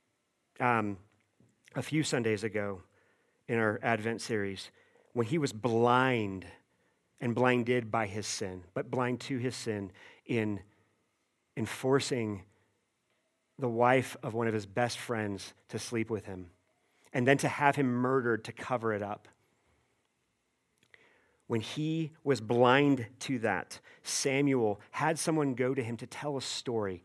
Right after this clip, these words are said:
that wasn't true. It was a parable about injustice. And David said, "Take,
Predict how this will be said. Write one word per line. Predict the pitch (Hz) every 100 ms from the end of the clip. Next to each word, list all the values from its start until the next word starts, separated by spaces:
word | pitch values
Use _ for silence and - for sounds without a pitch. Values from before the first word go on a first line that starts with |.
| - -
that | 131
wasn't | 139 156 151
true. | - 127 107
It | 113
was | 127
a | 127
parable | - - 156 131 104 92 - _ _ _ _ _ -
about | 131 135 127
injustice. | 123 117 127 127 - 104 - - - - _ _ _ _ _ _ _ _ _
And | - 135
David | 143 147 139 131
said, | - 147 123 104 - - _ _
"Take, | - - 151 151 -